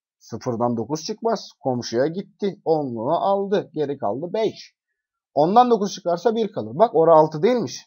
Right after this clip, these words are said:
Beşmiş değil mi? E, daha demin dört yazmıştık mesela. Yanlış bu. Beşten üç çıkarsa geriye iki kalır. Demek ki bizim bu tarz sorularda birler basamağından başlamamız gerekiyor. Bir de komşudan bir onluk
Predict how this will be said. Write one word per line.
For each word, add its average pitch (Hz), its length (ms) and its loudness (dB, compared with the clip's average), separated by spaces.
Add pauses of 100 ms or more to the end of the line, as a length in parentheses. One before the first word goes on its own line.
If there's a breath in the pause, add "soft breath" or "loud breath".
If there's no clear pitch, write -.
(140)
Beşmiş 202 420 -2
değil 277 100 -6
mi? 254 140 -10 (420)
E, 113 120 -8
daha 147 180 10
demin 226 200 4
dört 269 200 12
yazmıştık 214 400 6
mesela. 117 300 0
Yanlış 139 420 0
bu. 135 220 -6 (500)
Beşten 226 680 2
üç 202 240 -4
çıkarsa 113 960 -6 (100)
geriye 92 380 -10
iki - 200 -20
kalır. - 220 -20 (680)
Demek 160 300 -2
ki 156 220 -4
bizim 147 340 -8
bu 180 120 -8
tarz 254 200 -2
sorularda 101 800 -8 (240 soft breath)
birler 107 400 0
basamağından 196 640 -2
başlamamız 196 500 -6
gerekiyor. 190 380 -8 (360)
Bir 196 200 -2
de 170 300 2
komşudan 190 640 2
bir 202 120 -2
onluk 190 460 0